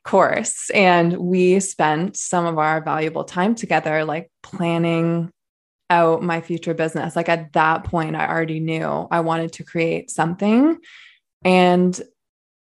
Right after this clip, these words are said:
I think I had imposter syndrome in the s-, form of perfectionism. Like, I had a program for years,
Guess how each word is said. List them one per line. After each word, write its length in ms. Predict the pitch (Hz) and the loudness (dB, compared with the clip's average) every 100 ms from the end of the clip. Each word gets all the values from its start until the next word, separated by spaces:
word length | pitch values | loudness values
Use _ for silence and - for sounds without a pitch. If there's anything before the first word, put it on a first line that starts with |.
| - | 0
I 200 | 185 196 | 2 0
think 480 | - 190 202 294 269 | -2 -2 0 -2 -2
I 140 | 247 | -4
had 380 | 208 180 170 170 | -4 -2 -2 -4
imposter 520 | 175 175 - 165 180 | -6 -8 -8 -8 -8
syndrome 580 | 175 185 185 196 202 202 208 | -2 0 2 2 2 0 0
in 300 | 170 165 165 | -2 -2 -2
the 560 | 160 160 160 160 165 - _ _ - | -2 -2 -2 -4 -6 -10 _ _ -16
s-, 220 | - - | -14 -10
form 440 | - 185 175 170 | 0 4 4 4
of 500 | 160 165 165 165 160 - _ _ _ _ | 2 2 2 0 -2 -16 _ _ _ _
perfectionism. 1120 | - 175 - 156 - - - - - - - 185 | -6 -6 -2 -2 -2 -8 -8 -8 -6 -4 -2 2
Like, 200 | 185 190 | 4 6
I 120 | 180 | 4
had 320 | 165 170 170 | 4 2 2
a 60 | 214 | 2
program 500 | - 165 165 165 170 | 0 0 2 0 -2
for 80 | 180 | -2
years, 840 | 170 160 139 151 220 311 - - | -4 -2 -2 0 0 -2 -4 -14